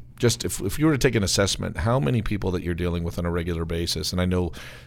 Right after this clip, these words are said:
may-, maybe it's not even a fair question 'cause I know people come to you for lots of different reasons, but, um, I guess y-, I think you know what I'm trying to ask is how consistent is this part of a network of problems that are existing in people's lives, and how do you, how are you addressing that?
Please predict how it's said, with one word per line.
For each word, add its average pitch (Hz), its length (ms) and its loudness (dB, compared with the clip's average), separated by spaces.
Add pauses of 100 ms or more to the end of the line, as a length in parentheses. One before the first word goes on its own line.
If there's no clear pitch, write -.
(140)
may-, 117 160 0
maybe 127 280 8
it's 101 160 6
not 107 100 6
even 92 120 4
a 80 40 -2
fair 87 160 2
question 87 420 2
'cause 85 160 0
I 85 60 4
know 85 100 2
people 82 220 2
come 92 160 2
to 85 80 0
you 82 40 -2
for 85 120 0
lots 85 260 2
of 87 60 -4
different 80 260 -4
reasons, 82 440 -2
but, 85 200 0 (500)
um, 82 380 2
I 101 60 2
guess 127 220 6
y-, - 120 -2
I 117 60 8
think 190 140 6
you 147 80 6
know 107 60 8
what 95 100 6
I'm 92 80 4
trying 104 280 4
to 87 80 4
ask 85 300 0
is 82 120 0
how 160 180 0
consistent 92 960 0
is 85 180 -2
this 95 180 2
part 95 420 4
of 82 440 0 (420)
a 92 80 2
network 92 520 2
of 87 100 0
problems 82 480 2
that 78 100 -2
are 82 80 0
existing 82 440 -2
in 80 80 0
people's 80 360 -2
lives, 78 380 -4
and 82 120 -4
how 82 120 2
do 82 80 -6
you, 80 160 -6
how 92 160 2
are 87 80 4
you 82 140 -2
addressing 80 400 -4
that? 78 180 -8